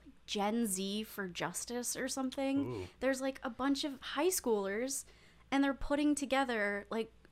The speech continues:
Speaker 1: all these facts, this huge website of, like, ways to prove your point, 'cause, like, they, they know what they think.
Speaker 2: Yeah.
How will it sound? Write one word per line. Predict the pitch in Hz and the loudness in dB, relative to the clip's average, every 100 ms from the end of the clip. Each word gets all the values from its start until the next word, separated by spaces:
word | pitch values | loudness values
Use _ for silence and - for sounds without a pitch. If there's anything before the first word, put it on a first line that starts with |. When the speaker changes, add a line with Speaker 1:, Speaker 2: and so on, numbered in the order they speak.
| - | 2
Speaker 1:
all | 294 320 349 339 | 4 6 4 4
these | 302 277 | 2 2
facts, | - 277 220 - | 0 -2 -2 -6
this | 202 | -10
huge | - - 349 359 277 | -6 0 4 4 4
website | 269 226 - 170 - - - - - - - | 0 2 0 -2 -4 -12 -20 -20 -20 -4 -2
of, | 226 202 - | -2 -4 -8
like, | - 214 - - | -2 -2 -4 -14
ways | - 208 214 214 247 254 226 247 - | -8 0 4 4 4 0 0 -4 -2
to | 247 | -2
prove | - 240 240 208 | 0 2 2 2
your | 202 | 0
point, | 202 - 226 269 | 0 -2 0 0
'cause, | - 269 | -2 -2
like, | 294 262 | -4 -2
they, | 214 285 285 - | 0 2 2 -2
they | 190 233 262 | -2 2 2
know | 233 220 339 | 4 4 4
what | 277 202 196 | 4 2 0
they | 175 | -2
think. | 170 - 294 370 - 117 | -2 0 0 0 -4 -2
Speaker 2:
Yeah. | 98 92 | 0 -2